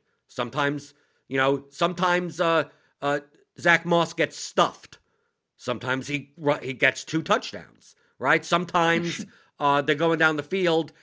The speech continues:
Speaker 1: and it's a two-minute drill and Devontae Booker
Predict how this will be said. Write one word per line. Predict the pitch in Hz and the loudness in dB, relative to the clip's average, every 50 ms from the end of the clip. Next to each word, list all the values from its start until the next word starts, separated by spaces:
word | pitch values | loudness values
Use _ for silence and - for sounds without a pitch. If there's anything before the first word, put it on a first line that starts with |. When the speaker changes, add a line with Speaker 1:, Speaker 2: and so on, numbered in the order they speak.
| _ - | _ -4
Speaker 1:
and | - 147 147 | -2 -2 -2
it's | 139 - | -2 -4
a | 151 | -6
two-minute | 147 - 160 165 185 202 202 - | -4 -2 -2 0 2 0 0 0
drill | - 131 139 139 139 143 151 143 - _ _ _ _ - | 0 2 2 4 4 2 0 -2 -6 _ _ _ _ -2
and | - 151 147 147 143 143 139 135 120 - _ _ - | 2 2 4 4 2 0 -2 -6 -8 -14 _ _ -4
Devontae | 143 139 160 156 165 - 170 165 147 - | -2 0 2 0 2 2 2 0 2 4
Booker | 196 233 233 226 156 120 101 92 90 | 2 2 2 2 -2 -2 -2 -4 -8